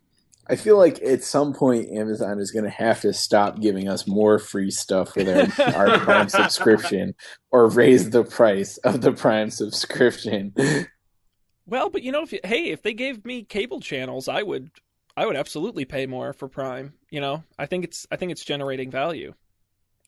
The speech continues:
Speaker 1: Yeah.
Speaker 2: But,
Speaker 1: Fair
Speaker 2: but
Speaker 1: enough.
Speaker 2: you're, but you're exactly right. I feel like Prime has become a catch-all for what more can we throw at them.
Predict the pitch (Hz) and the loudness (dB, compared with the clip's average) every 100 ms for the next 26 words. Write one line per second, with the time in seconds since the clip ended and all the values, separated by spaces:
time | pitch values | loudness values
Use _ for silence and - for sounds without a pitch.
0 | _ _ _ - - 139 - _ _ _ | _ _ _ -18 -14 -14 -14 _ _ _
1 | _ _ _ _ - _ _ - 147 - | _ _ _ _ -20 _ _ -2 -2 0
2 | 151 139 143 175 170 160 156 156 147 139 | -4 -6 -4 -2 -2 -2 -2 -4 -4 -4
3 | 127 117 117 135 160 151 135 - 165 147 | -4 -4 -6 -6 -4 -2 -4 -4 -4 -4
4 | 151 139 147 143 131 - 156 - 143 131 | -6 -12 -14 -12 -14 -8 -8 -4 -4 -4
5 | 135 - 123 123 143 147 156 143 - - | -4 -8 -10 -8 -8 -6 -4 -6 -6 -16
6 | - 151 131 123 110 | -10 -6 -6 -6 -16